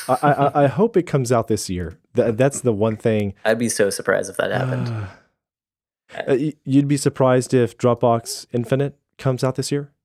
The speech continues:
Speaker 2: Um, I know they're working on that, but if that for
Speaker 1: For Apple's platform,
Speaker 2: yeah,
Speaker 1: yeah.
Speaker 2: I would, I've never even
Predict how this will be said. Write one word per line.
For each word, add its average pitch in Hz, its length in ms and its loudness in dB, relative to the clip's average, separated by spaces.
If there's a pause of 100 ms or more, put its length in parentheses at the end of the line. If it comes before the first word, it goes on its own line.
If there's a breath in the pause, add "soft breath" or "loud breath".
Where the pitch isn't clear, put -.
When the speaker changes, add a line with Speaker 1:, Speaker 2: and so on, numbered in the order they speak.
(140)
Speaker 2:
Um, 113 540 0 (240)
I 117 60 0
know 143 120 2
they're 135 120 4
working 104 240 -2
on 98 100 -2
that, 98 240 0
but - 80 2
if - 240 -4
that 101 420 0 (340)
for 82 680 -4 (220)
Speaker 1:
For 127 220 2
Apple's 107 300 0
platform, 104 440 -2
Speaker 2:
yeah, 101 280 0 (120)
Speaker 1:
yeah. 107 60 2
Speaker 2:
I 101 80 2
would, 98 360 -4
I've 101 140 -2
never 101 200 0
even 101 180 -4